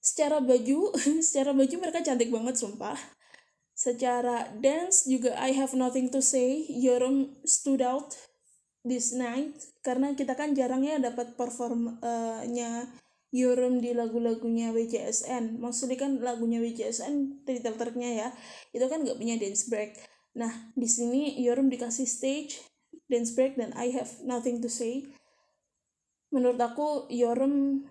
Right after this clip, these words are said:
malam ini satu-satunya member W J S N yang stand out.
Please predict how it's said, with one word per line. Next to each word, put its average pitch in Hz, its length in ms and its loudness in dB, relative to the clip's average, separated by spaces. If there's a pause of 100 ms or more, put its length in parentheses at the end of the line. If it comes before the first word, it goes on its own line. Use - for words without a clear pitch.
(240)
malam 247 320 0
ini 277 480 0 (880)
satu-satunya 240 880 -2
member 240 320 0
W 240 160 4
J 226 160 0
S - 160 0
N 247 120 0
yang 240 160 -2 (280)
stand 247 400 2
out. 240 320 -2